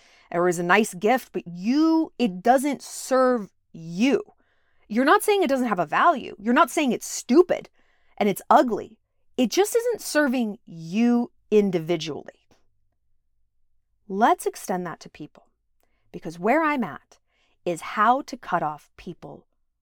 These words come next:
who aren't toxic. How do you get rid of someone who's fine? What I've discovered is that there's a lot of people in my life who need me,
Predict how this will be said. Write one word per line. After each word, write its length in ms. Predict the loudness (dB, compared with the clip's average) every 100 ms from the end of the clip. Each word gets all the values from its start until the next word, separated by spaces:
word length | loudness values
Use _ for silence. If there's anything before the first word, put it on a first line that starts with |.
| _ _ _
who 140 | -18 -18 _
aren't 320 | -16 -16 _ -20 _ -12
toxic. 600 | -10 -10 -14 -16 _ _ _ _ _ _ _ _ _ _ _ _ _ _ _ _ _
How 340 | -14 0 2 2
do 120 | 2
you 140 | 0
get 240 | 0 0 0
rid 220 | 0 -2
of 100 | -2
someone 500 | -6 -8 -10 -14 -16 _ _ _ _ _ _ _
who's 480 | 0 2 2 -2 -14 _ _ _ _ _ _ _
fine? 420 | 4 4 4 -4 -6 _ _ _ _ _ _ _ _ _ _ _ _ _ _ -16
What 240 | -4 0
I've 240 | 4 2 2
discovered 560 | -4 -6 -8 -10 -20 -8
is 120 | -4
that 160 | -2 0
there's 280 | 2 2 0
a 60 | -2
lot 300 | 0 0 0
of 100 | -4
people 340 | -10 -10 -8
in 200 | -6 -6
my 160 | -6 -8
life 400 | -10 -14 -18 _ _
who 180 | -6 -4
need 380 | 0 0 0 -2
me, 460 | -2 -2 -6 -16